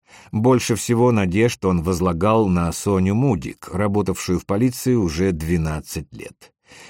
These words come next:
Четыре из них она была занята в отделе по расследованию насильственных преступлений.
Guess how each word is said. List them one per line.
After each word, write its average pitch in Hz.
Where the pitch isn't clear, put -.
Четыре 202
из 143
них 170
она 120
была 107
занята 104
в 92
отделе 95
по 107
расследованию 98
насильственных 85
преступлений. 90